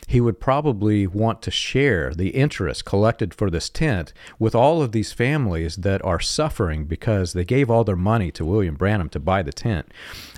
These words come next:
I'm certain Billy Paul is such a nice guy that he would give them the interest back to their families so that they can have their retirement, that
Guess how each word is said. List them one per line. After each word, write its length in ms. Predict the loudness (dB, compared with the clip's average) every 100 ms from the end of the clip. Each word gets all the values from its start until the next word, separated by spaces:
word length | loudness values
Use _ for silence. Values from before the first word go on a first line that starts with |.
| -2
I'm 180 | 0 0
certain 600 | 2 2 2 0 -8 -4
Billy 220 | 0 2
Paul 300 | 2 2 2
is 80 | 0
such 320 | -2 -2 0
a 40 | -2
nice 280 | -2 -4 -2
guy 200 | -2 -2
that 180 | -2
he 120 | 0 0
would 220 | -2 -2
give 240 | -2 0
them 200 | -2 -4
the 120 | -4
interest 580 | -2 -2 -2 -4 -4 -6
back 280 | -2 -2 -2
to 80 | -6
their 100 | -8
families 580 | -2 0 0 0 -4 -8 -14 -18 -18 -12
so 240 | -2 0 2
that 200 | 0 0
they 120 | 0
can 200 | 0 -2
have 500 | 0 0 2 0 -4
their 160 | -4 -2
retirement, 720 | -4 0 0 0 -2 -6 -4
that 180 | -6